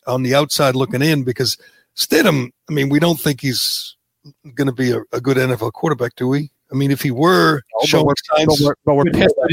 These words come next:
Speaker 2: didn't give him any opportunities now, knowing obviously what the season looks like, you
Speaker 1: He's,
Speaker 2: know?
Speaker 1: he,
Speaker 3: And
Speaker 1: he can't be worse than Newton. Is he
Speaker 2: No.
Speaker 1: worse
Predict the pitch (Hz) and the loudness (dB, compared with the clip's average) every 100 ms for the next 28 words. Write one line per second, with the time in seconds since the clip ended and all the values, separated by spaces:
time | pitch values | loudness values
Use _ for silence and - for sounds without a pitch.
0 | 160 - 170 165 160 160 156 - 190 202 | 0 2 2 4 4 4 2 2 4 4
1 | 160 147 156 165 202 151 139 143 143 147 | 4 2 2 2 2 2 0 0 0 -2
2 | - 143 139 - 139 - 151 139 139 139 | 0 0 0 -2 -6 -2 -2 -2 -2 -2
3 | 139 - 139 151 185 180 139 156 202 _ | -4 -2 -4 -2 0 2 2 0 -2 _
4 | _ _ 165 160 202 370 - - _ _ | _ _ -6 -2 -2 -4 -8 -20 _ _
5 | - 208 202 185 135 131 - 127 123 120 | 2 2 2 0 0 0 0 -2 -2 -4
6 | - - 120 147 143 185 | -6 -8 -6 -2 0 2